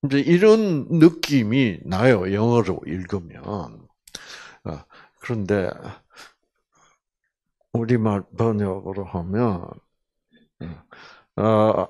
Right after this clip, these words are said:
"여호와 하나님의 아담을 부르시며 이르시되 그에게 이르시되, 네가 어디 있느냐?" 그냥, 그냥 문장이야. 음. 자. 자,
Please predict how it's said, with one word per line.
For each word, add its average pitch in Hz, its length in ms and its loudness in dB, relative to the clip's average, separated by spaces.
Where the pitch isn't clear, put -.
"여호와 110 440 2
하나님의 107 440 0
아담을 107 480 0
부르시며 107 520 -2
이르시되 104 540 -2
그에게 104 440 0
이르시되, 104 420 -2
네가 104 460 0
어디 101 160 -4
있느냐?" 104 440 -4
그냥, 104 640 4
그냥 151 360 4
문장이야. 104 760 -4
음. 90 180 -10
자. - 280 -16
자, - 400 -4